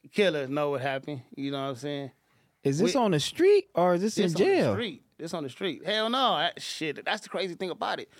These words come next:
Speaker 1: I've been going to jail since, like, thirteen. Like, shit like that, this shit ain't never happened in jail. I didn't, shit, done fought the biggest people and all type of crazy shit. Like,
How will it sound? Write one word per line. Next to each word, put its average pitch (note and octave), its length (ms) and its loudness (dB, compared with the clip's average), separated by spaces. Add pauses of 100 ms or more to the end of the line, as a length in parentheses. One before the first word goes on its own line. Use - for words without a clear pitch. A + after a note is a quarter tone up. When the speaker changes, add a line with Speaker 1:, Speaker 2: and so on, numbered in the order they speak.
(300)
Speaker 1:
I've G3 120 -6
been F#3 160 -2
going F3 160 0
to D3 80 -4
jail G3 260 -2
since, E3+ 140 -6
like, C#3+ 200 -4
thirteen. E3+ 600 -2 (480)
Like, C3 180 -4
shit F3 220 0
like E3 220 2
that, F#3+ 180 0
this F#3+ 100 -6
shit - 140 -6
ain't F#2+ 80 -4
never F#3+ 200 0
happened E3 280 0
in D#3 80 -4
jail. D3+ 280 -2
I D#3+ 160 -2
didn't, C3 280 -6
shit, - 560 -8
done B2+ 160 -8
fought F3 260 -2
the D3+ 80 -8
biggest F#3 340 -4
people G3 360 0
and G3+ 80 0
all G#3 160 2
type A3 220 0
of F#3+ 80 -6
crazy E3+ 340 -2
shit. E3 260 -4
Like, C3 320 -8